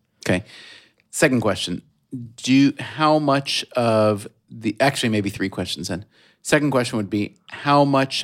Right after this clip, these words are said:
of what you've identified as, uh, referee favoritism against Barcelona do you think might be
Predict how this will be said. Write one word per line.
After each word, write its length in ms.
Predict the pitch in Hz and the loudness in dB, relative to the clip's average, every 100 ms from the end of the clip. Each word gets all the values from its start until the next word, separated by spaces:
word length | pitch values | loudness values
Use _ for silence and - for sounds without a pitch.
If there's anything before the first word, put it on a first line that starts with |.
| - | -4
of 460 | 117 113 107 101 98 _ _ _ | 0 4 4 2 -4 _ _ _
what 280 | - 110 - | -2 0 0
you've 520 | 107 113 131 139 131 | -6 0 4 4 4
identified 560 | 117 110 110 104 107 104 | 2 0 -2 0 2 2
as, 300 | 101 98 92 | 0 0 0
uh, 540 | 98 92 92 90 90 85 - - - - - | 0 2 0 -2 -2 -6 -12 -20 -20 -20 -6
referee 680 | 131 120 117 120 107 101 | 0 0 0 -2 0 -2
favoritism 720 | 101 - 117 110 107 110 104 101 | -2 0 0 0 -2 -2 0 0
against 380 | 95 120 110 - | 0 0 0 0
Barcelona 720 | 107 98 104 98 95 90 - _ _ _ _ - | 0 0 0 0 0 -4 -6 _ _ _ _ -4
do 80 | |
you 60 | 120 | 0
think 200 | 123 104 | 0 0
might 440 | 107 139 175 - | 0 2 2 0
be 580 | 110 107 104 104 104 101 | -2 0 0 0 -2 -4